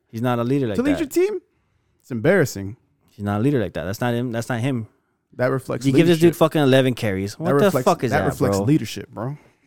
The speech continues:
Speaker 2: That reflects Sark.
Speaker 1: How do you get eleven carries? How does he not have, like, twenty fucking carries and, like, seven catches every game?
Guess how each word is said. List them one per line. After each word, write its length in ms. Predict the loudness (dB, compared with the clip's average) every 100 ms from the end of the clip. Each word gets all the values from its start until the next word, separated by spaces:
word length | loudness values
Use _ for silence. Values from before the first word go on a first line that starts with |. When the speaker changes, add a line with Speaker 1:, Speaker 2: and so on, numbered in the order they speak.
| -10
Speaker 2:
That 100 | -6
reflects 400 | -4 -4 -8 -6
Sark. 360 | -4 -2 -4 -14 _ _ _ _ _ _ _ _ -10
Speaker 1:
How 120 | -2
do 60 | 0
you 200 | 2 -2
get 160 | -8 _
eleven 340 | -2 2 4 4
carries? 340 | 4 4 4 -2 -14 _ _ _ _ _
How 100 | -4
does 60 | -2
he 40 | 2
not 100 | 2
have, 180 | 4 4
like, 180 | 0
twenty 300 | -2 -2 0
fucking 300 | 2 0 0
carries 380 | -2 2 2 0 -6 -20 -20 -4
and, 80 | -2
like, 160 | 0
seven 260 | 2 2 4
catches 300 | 2 2 0
every 160 | -2 -2
game? 280 | -4 -6